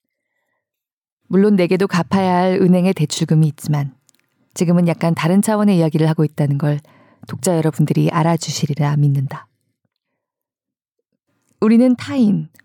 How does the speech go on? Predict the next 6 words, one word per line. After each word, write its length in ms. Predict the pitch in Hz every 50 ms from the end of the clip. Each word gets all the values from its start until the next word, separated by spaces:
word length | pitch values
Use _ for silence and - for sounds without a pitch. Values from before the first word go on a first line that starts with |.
| _ _
혹은 420 | - 269 262 233 269 277 262 240 233 -
이 220 | - 208 220 214 226
세계와 760 | - 277 285 240 220 190 165 156 160 165 165 160 151 - _ _ _ _ _ _
빚을 500 | - - 233 202 - - 262 277 269 262
주고받을 580 | 226 - 196 170 190 190 180 165 156 160 156 151
만큼 600 | 147 147 143 139 135 - - 165 156 151 147